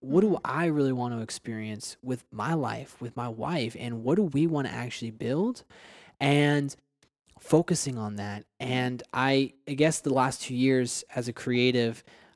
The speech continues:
Speaker 1: you know, I was focused on, yeah, like, all the things we've talked about, these influencers, these bigger people, and, like,
Speaker 2: Yeah.
Speaker 1: all this stuff. And I realized I was chasing all this stuff that didn't really fulfill me. And now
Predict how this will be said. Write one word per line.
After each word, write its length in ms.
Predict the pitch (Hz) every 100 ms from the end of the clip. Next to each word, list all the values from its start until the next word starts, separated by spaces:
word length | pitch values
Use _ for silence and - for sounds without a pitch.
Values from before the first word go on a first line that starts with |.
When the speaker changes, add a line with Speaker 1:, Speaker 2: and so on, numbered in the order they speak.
| _
Speaker 1:
you 180 | 131 123
know, 300 | 117 110 120
I 180 | 113 117
was 220 | 120 120
focused 540 | - - 131 127 131 -
on, 400 | 117 117 113 113 _
yeah, 200 | 120 123
like, 160 | 104 110 -
all 180 | 131 135
the 100 | 139
things 240 | 127 131 120
we've 140 | 113
talked 240 | 120 120
about, 280 | - 107 98
these 200 | - 113
influencers, 960 | 113 135 131 - 127 120 - 120 113 110
these 160 | 120 110
bigger 500 | - 131 127 123 120
people, 600 | - 135 135 127 117 110
and, 240 | 117 120
like, 140 | 117
Speaker 2:
Yeah. 80 | 107
Speaker 1:
all 160 | - 135
this 160 | 135
stuff. 460 | 123 - 156 151 120
And 240 | 123 120 - - - - -
I 100 | 127
realized 380 | 151 170 160
I 60 | 135
was 180 | 120 -
chasing 360 | - 151 156
all 80 | 135
this 100 | 120
stuff 200 | - 127
that 220 | - 117 -
didn't 440 | 127 135 135 123 _ _ _
really 380 | 131 127 143 131
fulfill 480 | - 113 - 147 165
me. 360 | 131 113 110 - - - -
And 260 | 117 127 127
now 440 | 131 143 135 127